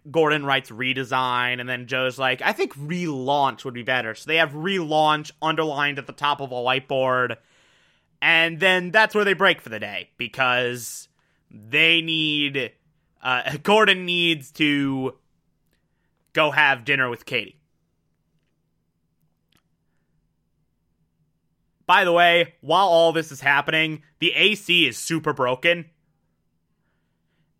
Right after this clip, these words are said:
And so Gordon spends the entire episode trying to fix it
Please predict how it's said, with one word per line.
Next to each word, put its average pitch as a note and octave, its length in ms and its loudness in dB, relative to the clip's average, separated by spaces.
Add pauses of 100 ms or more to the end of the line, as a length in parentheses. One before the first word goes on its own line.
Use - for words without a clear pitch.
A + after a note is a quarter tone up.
(140)
And C#3 640 0
so C#3 960 -2 (800)
Gordon E3+ 400 4
spends D#3 260 -2
the C#3+ 140 -2
entire C#3 320 2
episode B2 400 -4
trying A2+ 260 -2
to A2 80 -12
fix - 300 -6
it B2 180 -8